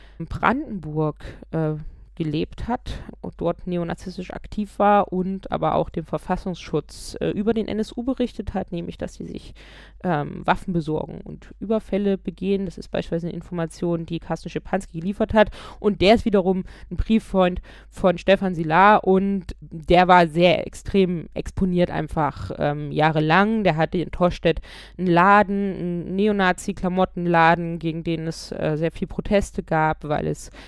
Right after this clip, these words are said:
eben auch auf, sich um, dann um einen Organisationspunkt der Neonazi-Szene gehandelt hat und einfach Torstedt, äh, zu einer No-Go-Area sozusagen eingerichtet werden sollte von, ähm, Nazis für, ja,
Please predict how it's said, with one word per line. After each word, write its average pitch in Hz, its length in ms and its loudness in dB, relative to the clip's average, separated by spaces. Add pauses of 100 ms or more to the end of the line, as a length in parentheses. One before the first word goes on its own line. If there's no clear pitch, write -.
(140)
eben 156 240 -4
auch - 320 0
auf, - 260 -16 (260)
sich 180 180 -2
um, 156 160 -10
dann 156 240 -2
um 156 140 -6
einen 147 140 -4
Organisationspunkt 165 1000 -2
der 165 100 0
Neonazi-Szene 175 880 0
gehandelt 160 360 0
hat 175 200 2
und 156 160 -6
einfach 160 260 -2
Torstedt, - 600 -2 (380)
äh, 156 160 0
zu - 140 -4
einer 156 160 0
No-Go-Area 147 920 0 (160)
sozusagen 151 360 -4
eingerichtet 175 540 -2
werden 165 240 2
sollte 156 260 2
von, 160 640 -2
ähm, 151 240 -2
Nazis 190 720 0 (240)
für, 180 720 4 (400)
ja, 175 340 6